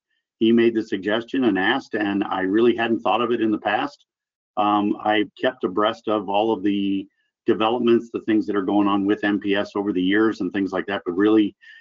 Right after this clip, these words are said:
even though part of the organization, I really hadn't given it a thought, uh, about being part of the board until Joe brought it up. Um, really happy that I was, uh, that, that I was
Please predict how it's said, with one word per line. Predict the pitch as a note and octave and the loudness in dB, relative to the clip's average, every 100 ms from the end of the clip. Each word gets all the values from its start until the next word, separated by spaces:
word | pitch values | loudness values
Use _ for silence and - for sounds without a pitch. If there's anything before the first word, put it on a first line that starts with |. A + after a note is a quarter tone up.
| _ | _
even | A2 A2+ | 2 4
though | A2 G#2+ | 4 2
part | - A2+ | 0 2
of | G#2 | 4
the | G#2 | 4
organization, | A2 G#2+ G2 G#2+ - F#2+ | 4 2 0 -2 -2 -6
I | |
really | G2 F#2+ | -4 -4
hadn't | F#2+ F2+ | -4 -4
given | F#2+ G2 | -2 -2
it | F2 | -4
a | F2+ | -4
thought, | G2+ G#2 - - | 0 0 -2 -8
uh, | F#2+ F2+ F2+ F#2 | -2 -2 -4 -6
about | F#2+ G2 | -4 -4
being | G2+ G#2 G2+ F2+ _ _ _ _ | 0 0 0 -6 _ _ _ _
part | A#2 A#2 | 0 2
of | |
the | A2 | 2
board | A2 A2+ G#2 | 4 4 2
until | F#2+ G#2+ | 0 -2
Joe | G2+ G#2+ G#2+ G#2 | -2 0 2 2
brought | G2 G2+ | 0 -2
it | F#2 | 0
up. | G#2 - G2+ _ G#2 | -2 -4 -12 _ -4
Um, | G2+ G2 F#2+ F#2 _ _ _ _ - | -2 0 -2 -4 _ _ _ _ 2
really | G#2+ A#2+ A#2+ A2 | 6 6 6 4
happy | A2+ A#2 A2+ | 0 0 0
that | G#2+ F#2+ - | 2 0 -2
I | G#2 | 0
was, | G2+ G2+ - | 0 0 -2
uh, | G#2 F#2+ F2+ _ - F#2+ | -2 -2 -4 _ -18 -12
that, | F#2+ - | -10 -6
that | F#2+ | -2
I | |
was | F#2 F#2 - | 0 0 -4